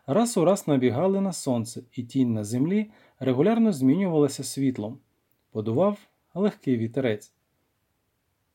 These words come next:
"Ти повернувся до життя! Чудово!" вигукнув Ганелон, коли я, перелізши через передню стінку, сів збоку від нього. "Коні втомилися, Корвіне, та й мені бажано хоч трохи розім'яти ноги",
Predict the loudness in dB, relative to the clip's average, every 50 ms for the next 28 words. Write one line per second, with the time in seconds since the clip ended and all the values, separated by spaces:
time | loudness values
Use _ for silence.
0 | _ _ 0 2 2 2 2 2 2 2 2 4 4 4 2 2 0 -2 0 2
1 | 2 2 2 2 0 0 0 2 2 2 2 0 -6 _ -14 -6 -4 -4 0 2
2 | 4 6 6 4 2 -2 -6 -10 _ _ _ _ _ _ _ _ _ _ _ -8
3 | -4 -2 0 0 0 0 -4 -4 -4 -4 -2 0 2 2 2 4 4 4 4 2
4 | 2 2 2 2 2 2 2 -2 -2 0 0 2 2 2 0 0 -4 -6 -8 -8
5 | -8 -6 -4 -2 0 0 -2 -4 -6 -6 -2 0 2 2 2 2 0 -4 -4 -6
6 | -4 0 0 0 0 0 -2 -2 -4 -12 -20 -20 -20 _ _ _ _ -18 -14 -4
7 | 0 2 2 2 0 -2 -4 -2 -2 -2 -2 0 -2 0 0 2 2 2 2 2
8 | 2 0 -4 -10 -16 _ _ _ _ _ _ _ _ _ _ _ _ _ _ -2
9 | 0 2 2 4 4 2 0 0 0 -2 0 2 4 4 4 4 2 0 -4 -8
10 | -8 -8 -4 -2 -2 -2 0 -2 -4 -6 -6 -8 -10 -12 _ -6 -4 -2 0 0
11 | 2 2 2 4 4 2 4 6 6 6 6 4 2 0 0 0 -2 -8 -8 -8
12 | -4 0 2 2 2 2 2 2 2 2 2 0 2 2 2 2 0 0 0 2
13 | 2 2 0 -2